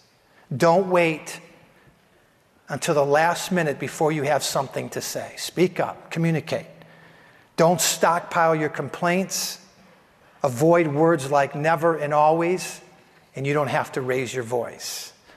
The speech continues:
One final verse and we'll call it quits for today. Ephesians chapter four and verse thirty-one.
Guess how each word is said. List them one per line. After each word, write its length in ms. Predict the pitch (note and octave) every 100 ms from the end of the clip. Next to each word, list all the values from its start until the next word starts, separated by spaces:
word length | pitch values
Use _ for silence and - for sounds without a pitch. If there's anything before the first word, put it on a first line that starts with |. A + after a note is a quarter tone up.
| -
One 180 | D#3 E3+
final 400 | E3 F3 E3+ D#3+
verse 420 | C#3 D#3 C#3+ -
and 120 | C#3 C3
we'll 100 | B2+
call 240 | D3+ C3
it 80 | B2
quits 240 | C#3 -
for 140 | - C3
today. 260 | - C3
Ephesians 500 | A#2+ - F#3 D#3+ E3+
chapter 380 | - D#3+ D3+ D3+
four 240 | - D3
and 100 | C3+
verse 240 | C3+ C#3+ -
thirty-one. 540 | D3 C3+ B2 B2 A#2